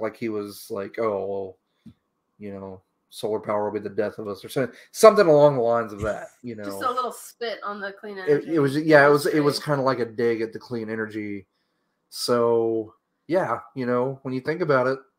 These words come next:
Speaker 1: that, that is kind of interesting that they do have kind of a, an eco-terrorist with nukes, and, um, that, that, that is the plot. So, something to think about.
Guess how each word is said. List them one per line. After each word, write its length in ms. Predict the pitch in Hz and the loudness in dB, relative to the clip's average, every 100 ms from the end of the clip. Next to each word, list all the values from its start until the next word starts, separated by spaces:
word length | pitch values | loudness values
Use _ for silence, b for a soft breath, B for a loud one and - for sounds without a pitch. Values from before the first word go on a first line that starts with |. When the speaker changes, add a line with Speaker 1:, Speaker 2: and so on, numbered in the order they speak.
| _ _ 131 | _ _ -4
Speaker 1:
that, 180 | 127 | -2
that 200 | 131 131 | -2 0
is 180 | 135 147 | 0 -2
kind 160 | - 139 | -2 -2
of 100 | 135 | -2
interesting 600 | 170 135 117 - 117 117 | 0 0 -2 -4 -8 -4
that 240 | 110 110 _ _ _ _ _ _ _ _ _ | -4 -4 _ _ _ _ _ _ _ _ _
they 120 | 117 | -6
do 220 | 113 127 | -2 -2
have 240 | 127 120 113 | 0 0 -2
kind 220 | 123 123 | -4 -4
of 80 | 113 | -2
a, 200 | 113 120 | -2 -2
an 160 | 120 127 | -4 -4
eco-terrorist 920 | 131 139 123 131 135 131 117 - - | -2 -2 -2 0 2 4 2 -4 -8
with 340 | 113 110 113 _ _ _ | -4 -4 -8 _ _ _
nukes, 640 | 120 139 131 - - - - _ _ _ _ _ _ _ _ _ _ | -8 -4 -4 -8 -14 -14 -18 _ _ _ _ _ _ _ _ _ _
and, 380 | - 110 107 104 | -10 -8 -8 -4
um, 560 | 107 104 104 101 98 95 _ | -4 -4 -6 -8 -14 -20 _
that, 220 | 117 117 | -4 -2
that, 220 | 120 113 - _ - | -2 -2 -4 _ -4
that 180 | 113 107 | -2 -2
is 160 | 104 | -4
the 80 | 107 | -10
plot. 480 | - 127 131 - - _ _ _ _ _ _ _ _ _ _ - _ | -6 0 0 0 -12 _ _ _ _ _ _ _ _ _ _ -20 _
So, 420 | - 110 101 98 95 | -12 -8 -6 -8 -12
something 300 | - 120 127 | -8 -6 -6
to 60 | 131 | -8
think 160 | 156 | -8
about. 320 | 139 113 127 | -4 -4 -4